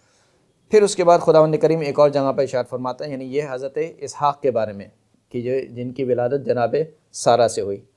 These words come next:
अब उसके बाद खुदावंद करीम जो है वो हज़रत इस्माइल के बारे में फरमाता है कि वबश्शरनाहु बिग़ुलामिन हलीम, हमने बशारत दी इब्राहीम को एक इंतहाई हलीम और बुर्दबार लड़के की। फलम्मा बलग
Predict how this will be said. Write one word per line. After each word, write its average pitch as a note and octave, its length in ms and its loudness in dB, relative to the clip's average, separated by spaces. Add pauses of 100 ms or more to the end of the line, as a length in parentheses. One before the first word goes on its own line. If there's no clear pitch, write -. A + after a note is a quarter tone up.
अब F3+ 120 8
उसके F3+ 240 2
बाद F3 240 6
खुदावंद C#3 480 4
करीम D#3 300 0
जो C#3+ 80 0
है B2+ 80 0
वो D3+ 180 0
हज़रत B2+ 300 -4
इस्माइल C3+ 500 -2
के D#3+ 100 -6
बारे C#3+ 200 0
में C#3 80 -8
फरमाता C3 400 -8
है D#3 100 -4
कि D#3+ 120 -4
वबश्शरनाहु B2+ 960 -4
बिग़ुलामिन C#3 680 -2
हलीम, C3 440 -6 (120)
हमने C#3+ 360 -6 (240)
बशारत B2+ 440 0
दी C#3 180 -6
इब्राहीम B2+ 440 -4
को D#3+ 220 2
एक C3 280 -4 (120)
इंतहाई B2+ 480 -2 (100)
हलीम D3+ 420 -4
और C#3+ 260 0
बुर्दबार C3+ 640 2 (560)
लड़के C#3 420 6
की। A2+ 180 -10 (840)
फलम्मा F3 380 4
बलग D#3+ 320 8